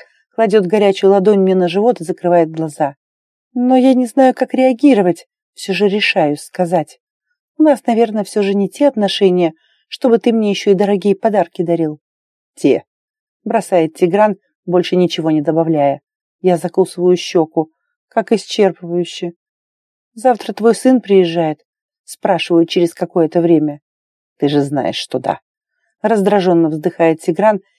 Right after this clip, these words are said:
недовольный тем, что я не даю ему заснуть. «И как это все будет выглядеть?» Керефов приоткрывает один глаз и вопросительно изгибает бровь,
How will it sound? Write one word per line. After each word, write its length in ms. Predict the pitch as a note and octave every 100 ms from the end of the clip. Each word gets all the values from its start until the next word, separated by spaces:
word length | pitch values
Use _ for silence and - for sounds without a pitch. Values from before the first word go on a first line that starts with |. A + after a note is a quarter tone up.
| _ _
недовольный 560 | A3+ G3+ G3 F3+ F3+ E3+
тем, 220 | A3 G3
что 180 | - F3+
я 80 |
не 120 | E3+ E3
даю 240 | F3 E3+
ему 220 | E3 D#3
заснуть. 540 | D3+ F3+ - D#3+ C#3+ _ _ _ _ _ _ _
«И 100 | C#4
как 280 | - C4+ B3+
это 140 | A3+
все 200 | - -
будет 300 | G3+ F#3+ F#3+
выглядеть?» 600 | F#3 G3+ G#3 G3 G3+ - _ _ _ _ _
Керефов 520 | - B3 A3 - - -
приоткрывает 720 | G#3 G#3+ - A3+ G#3 F#3+ F3
один 240 | F3 F#3+ G3
глаз 320 | A3 B3 G3
и 20 |
вопросительно 720 | F3+ F#3+ F#3+ G#3+ G3 G3+ G3+
изгибает 520 | F3+ A3 G3+ G#3+ G#3+
бровь, 360 | G#3 A3 D3+